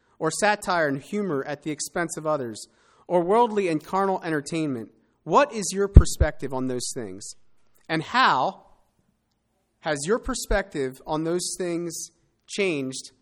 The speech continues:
over the last five years, or over the last ten years, or over the last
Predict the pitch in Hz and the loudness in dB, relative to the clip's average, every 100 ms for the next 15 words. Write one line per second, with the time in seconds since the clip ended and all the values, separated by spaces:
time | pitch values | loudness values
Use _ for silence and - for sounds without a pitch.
0 | _ _ _ _ - 151 151 143 147 143 | _ _ _ _ -6 -4 -2 0 -2 -2
1 | - - 151 143 127 110 98 - - _ | -8 -4 -2 -2 -6 -10 -12 -16 -18 _
2 | _ _ _ _ _ _ _ 156 180 190 | _ _ _ _ _ _ _ 0 0 2
3 | 180 160 - - 175 170 127 104 101 - | 0 0 -4 -8 -6 -4 -6 -8 -12 -16
4 | - _ _ _ _ _ _ _ _ _ | -20 _ _ _ _ _ _ _ _ _
5 | 156 170 165 156 147 143 139 - | 0 0 -2 -2 0 0 -4 -14